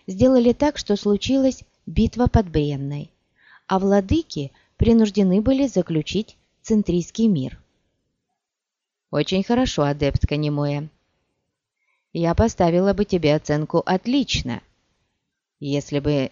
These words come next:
не твое "потому что" в начале изложения.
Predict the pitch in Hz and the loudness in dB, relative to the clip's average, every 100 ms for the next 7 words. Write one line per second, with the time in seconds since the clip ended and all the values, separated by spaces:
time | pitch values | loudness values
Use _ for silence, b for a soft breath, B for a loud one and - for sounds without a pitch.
0 | - 151 151 147 151 156 156 143 - - | -6 -4 -4 -2 -2 0 0 0 -2 0
1 | 170 226 247 - - 127 - - 151 156 | 0 2 0 -2 -10 -12 -12 -16 -6 -4
2 | 156 170 156 160 170 190 190 175 135 127 | 0 0 0 0 0 -2 0 -2 -2 -8